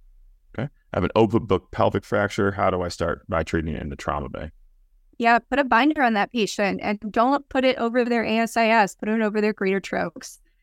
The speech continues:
Speaker 1: Okay.
Speaker 2: Uh, these are patients where you can consider angioembolization in the I R suite if it's available, or preperitoneal pelvic packing.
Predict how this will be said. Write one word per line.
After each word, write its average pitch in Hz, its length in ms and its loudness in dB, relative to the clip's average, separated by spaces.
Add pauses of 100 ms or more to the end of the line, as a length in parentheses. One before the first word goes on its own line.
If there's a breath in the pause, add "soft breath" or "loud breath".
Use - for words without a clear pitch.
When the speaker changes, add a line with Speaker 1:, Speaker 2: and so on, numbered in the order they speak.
Speaker 1:
Okay. - 160 -4
Speaker 2:
Uh, 190 100 0
these 226 180 0
are 247 80 2
patients 254 380 0
where 220 100 2
you 220 140 0
can 220 140 -2
consider 220 480 -2
angioembolization 208 1160 0
in 196 80 0
the 196 100 -4
I 196 200 0
R 196 140 0
suite 240 320 -4
if 220 140 -6
it's - 140 -10
available, 220 640 0
or 214 160 0
preperitoneal 214 760 0
pelvic 202 340 0
packing. - 460 -8